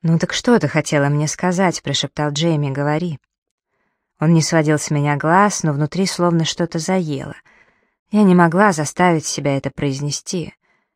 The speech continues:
Нет, лучше продолжать дразнить друг друга и представлять, как классно у нас всё могло бы быть.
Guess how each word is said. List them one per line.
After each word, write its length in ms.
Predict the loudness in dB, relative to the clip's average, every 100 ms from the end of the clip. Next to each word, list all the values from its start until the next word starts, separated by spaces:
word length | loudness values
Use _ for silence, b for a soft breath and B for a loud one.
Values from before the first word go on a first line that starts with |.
| _ _ -4
Нет, 280 | 0 0 0
лучше 300 | -2 0 -2
продолжать 500 | 0 2 2 2 2
дразнить 460 | 0 0 0 -2
друг 200 | -2 -6 0
друга 420 | 2 2 0 -4
и 100 | -4
представлять, 680 | -8 -10 -2 0 2 0
как 180 | -4 -10
классно 460 | -2 0 0 0 0
у 60 |
нас 180 | 0 0
всё 160 | -2 -2
могло 320 | -4 -4 -4
бы 140 | -6
быть. 320 | -10 -12 -14